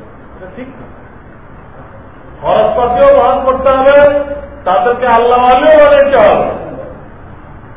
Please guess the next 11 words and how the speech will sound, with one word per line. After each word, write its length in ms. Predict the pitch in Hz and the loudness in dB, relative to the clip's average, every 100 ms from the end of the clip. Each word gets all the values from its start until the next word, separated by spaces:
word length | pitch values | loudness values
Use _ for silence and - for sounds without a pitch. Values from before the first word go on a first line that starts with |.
| - - - - - - - - - - | -20 -20 -20 -20 -20 -20 -20 -18 -18 -18
বিবাহের 460 | - 170 196 208 214 | -16 -10 0 2 2
আগে 220 | 208 202 | 2 2
দায়িত্ব 300 | 208 185 - 190 | 2 0 0 -4
থাকে 180 | 196 196 | -6 -4
বাপের, 400 | 196 196 247 - - - - - - - - - - - - - - - - - - | -4 -2 -2 -4 -6 -14 -18 -20 -20 -20 -20 -20 -20 -20 -20 -20 -20 -20 -20 -20 -16
বিবাহের 420 | 165 190 240 254 | -10 -2 2 2
পরে 180 | 247 240 | 0 -2
দায়িত্ব 380 | 233 208 208 - | 0 0 0 0
হয়ে 220 | 220 226 | -2 -2
যায় 140 | 240 - | -2 -4
স্বামী, 360 | - 269 320 | -6 -6 -2